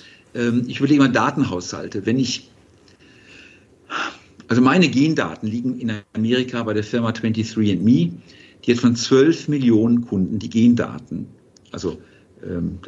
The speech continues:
nicht das komplette Genom, aber, aber die wesentlichen Schnipsel aus dem Genom.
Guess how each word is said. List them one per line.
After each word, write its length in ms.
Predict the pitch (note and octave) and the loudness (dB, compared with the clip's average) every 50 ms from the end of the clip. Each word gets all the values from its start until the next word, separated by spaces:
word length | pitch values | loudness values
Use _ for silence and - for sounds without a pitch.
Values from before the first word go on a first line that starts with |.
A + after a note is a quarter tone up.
| - - - | -18 -12 -8
nicht 180 | G2 F#2 - F#2 | -8 -6 -4 -4
das 80 | F#2 | -4
komplette 260 | - F#2 - D3+ E3+ E3+ | -2 2 2 4 6 6
Genom, 300 | D#3+ D3+ C#3+ C#3+ C#3+ C3 | 6 6 6 4 4 2
aber, 320 | A#2 A2 A2+ A2 - - | 2 2 2 2 2 -2
aber 160 | F#2+ G2+ G#2 | -2 -4 -4
die 160 | G2+ G2 F2 | -4 -2 0
wesentlichen 420 | F#2 G#2+ G#2+ G#2+ G#2 F#2 F2 F2 E2+ | 0 0 0 0 -4 -8 -8 -10 -8
Schnipsel 520 | - - B2 A#2+ A#2+ - - F2+ D#2 - - - _ _ _ | 0 2 2 2 2 -2 -4 -6 -6 -6 -10 -18 _ _ _
aus 180 | - - - | -12 -10 -8
dem 120 | F#2+ F2+ E2 | -8 -8 -6
Genom. 380 | F2+ E2 D#2+ E2+ E2 E2+ - | -6 -6 -4 -4 -6 -6 -8